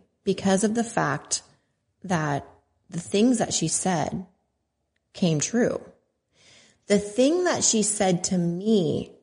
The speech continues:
was that I was gonna go on and inspire millions of people. Now, mind you, this was before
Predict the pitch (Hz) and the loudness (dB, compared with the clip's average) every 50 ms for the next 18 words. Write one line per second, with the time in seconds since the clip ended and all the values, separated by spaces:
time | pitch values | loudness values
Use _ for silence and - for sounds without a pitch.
0 | _ _ _ - 190 190 185 190 190 175 - 175 180 185 202 202 - 214 208 214 | _ _ _ -2 0 0 2 2 2 2 4 4 4 4 4 4 2 2 2 2
1 | 208 208 247 254 240 202 175 151 143 143 143 147 160 - - - - 185 185 185 | 2 2 2 2 2 2 2 0 0 -2 -2 -4 -4 -6 -6 -2 0 2 2 2
2 | 175 - - - - - _ - 214 220 226 233 220 185 156 147 131 123 156 - | 2 0 -2 -4 -6 -10 _ -6 -4 -2 0 0 0 0 0 0 0 -2 -4 -6
3 | 180 - - _ _ 185 180 180 180 175 175 175 170 170 170 170 143 - - - | -8 -14 -18 _ _ -6 -2 0 2 2 2 2 2 2 0 0 -4 -2 -4 -6
4 | 147 - - - - - - - - _ _ _ _ _ _ _ - - - - | -6 -4 -4 -6 -6 -6 -10 -14 -20 _ _ _ _ _ _ _ -20 -20 -20 -20
5 | _ _ - 190 196 202 202 202 208 208 202 202 202 196 160 - - - - 202 | _ _ -2 0 4 4 6 6 6 6 6 4 4 4 2 2 2 0 -2 -8
6 | 185 - _ _ - 160 190 202 202 - - 226 220 202 196 180 165 175 - 180 | -12 -14 _ _ -4 0 0 0 2 0 0 2 2 4 4 2 0 0 -2 -6
7 | 175 170 - - - - - - 175 175 190 196 214 226 240 269 294 330 339 | -8 -10 -14 -20 -20 -12 -6 -2 0 2 4 4 4 6 6 6 4 4 2